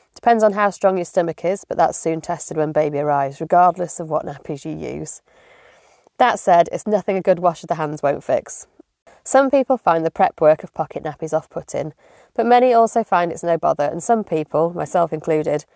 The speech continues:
even find it quite therapeutic. Another potential con or downside to pocket nappies,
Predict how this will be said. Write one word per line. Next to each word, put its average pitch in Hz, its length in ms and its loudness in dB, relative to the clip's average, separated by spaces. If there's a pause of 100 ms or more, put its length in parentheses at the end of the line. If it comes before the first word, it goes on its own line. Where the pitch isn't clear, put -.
(540)
even 175 240 2
find 147 240 0
it - 60 -4
quite 147 240 -4
therapeutic. 143 840 -4 (1200)
Another 254 320 2
potential - 500 -6
con 156 340 -6
or 208 180 2
downside 180 600 -2
to - 80 -16
pocket - 300 -12
nappies, 156 480 -8